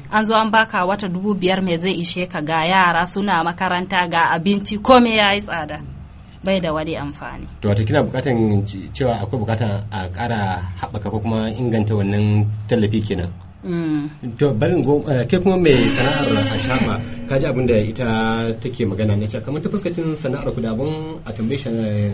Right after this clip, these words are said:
Speaker 2: shawarar ka ne. Me ya kamata ka gani a yi domin kada abun ya ta gayyara ku sosai ta fuskacin, ah, ku yan ashaba, wato yan okada?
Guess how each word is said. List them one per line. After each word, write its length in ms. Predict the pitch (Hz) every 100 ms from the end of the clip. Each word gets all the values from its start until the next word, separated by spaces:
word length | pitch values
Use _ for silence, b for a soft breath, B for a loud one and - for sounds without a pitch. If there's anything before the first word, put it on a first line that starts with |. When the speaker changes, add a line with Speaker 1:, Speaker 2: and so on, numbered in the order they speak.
| 98
Speaker 2:
shawarar 300 | - 131 135
ka 80 | 107
ne. 100 | 104 B B B B -
Me 260 | 113 110
ya 140 | 123 175
kamata 240 | 127 127
ka 80 | 139
gani 220 | 113 120
a 100 | 127
yi 120 | 104 110
domin 580 | 107 113 120 120 120 117 - -
kada 220 | 147 135
abun 320 | 107 120 107 98
ya 80 | 101
ta 80 | 131
gayyara 380 | 113 127 113 98
ku 80 | -
sosai 300 | 107 98 104
ta 60 | 110
fuskacin, 420 | - 107 107 101 B B -
ah, 160 | 95 90
ku 80 | 92
yan 140 | 113 113 104
ashaba, 300 | 107 101 95
wato 100 | 101
yan 480 | 101 104 98 98 104 104
okada? 380 | 107 98 98